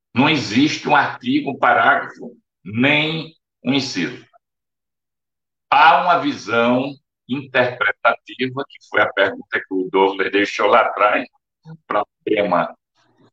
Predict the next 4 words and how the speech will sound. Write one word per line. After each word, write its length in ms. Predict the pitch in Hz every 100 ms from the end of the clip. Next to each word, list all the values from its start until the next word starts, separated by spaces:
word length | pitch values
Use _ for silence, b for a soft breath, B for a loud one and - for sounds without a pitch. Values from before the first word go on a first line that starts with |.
| _ _ _ _ -
relativo 720 | - 101 110 98 - 98 95 -
à, 260 | 82 85 - - _ _ _ _ _
à 200 | - -
convenção, 840 | - 107 107 117 - 110 110 262